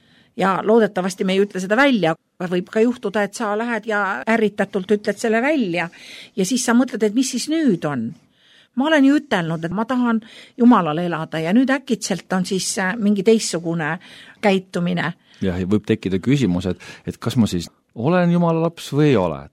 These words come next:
Speaker 2: Ma ju õppisin teda tundma ja ma tahtsin pöörduda ja, ja tahan siiamaani temaga elada. Aga nüüd juhtus niimoodi. Kas ma siis olen Jumala laps veel?
Speaker 1: Aga kui me võtame esimese Johannese kirja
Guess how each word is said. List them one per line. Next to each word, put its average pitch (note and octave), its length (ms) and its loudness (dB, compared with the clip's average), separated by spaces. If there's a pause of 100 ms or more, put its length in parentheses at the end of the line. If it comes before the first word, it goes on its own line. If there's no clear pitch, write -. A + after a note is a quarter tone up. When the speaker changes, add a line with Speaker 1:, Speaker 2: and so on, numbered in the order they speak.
(180)
Speaker 2:
Ma A2 80 0
ju G2 240 0
õppisin A#2 520 0
teda F#2+ 200 -2
tundma G2+ 380 -2
ja - 20 -2
ma F#2+ 160 -2
tahtsin B2 400 -2
pöörduda F#2 480 -2
ja, F#2 140 -2 (340)
ja G2 80 -8
tahan A#2 200 -2
siiamaani C3+ 600 2
temaga F#2 320 -4
elada. D#2+ 300 -6 (420)
Aga G#2 160 -2
nüüd G#2+ 240 0 (400)
juhtus A2 320 0
niimoodi. C#2+ 320 -10 (400)
Kas A#2+ 160 -8
ma B2+ 80 2
siis A#2+ 80 0
olen D3 240 6
Jumala E2+ 240 0
laps - 220 -10
veel? - 100 -12 (380)
Speaker 1:
Aga G3 560 0
kui G#3 80 -4
me G3+ 80 0
võtame G#3+ 400 -2
esimese F#3+ 320 -4
Johannese G3 480 -2
kirja A3 220 0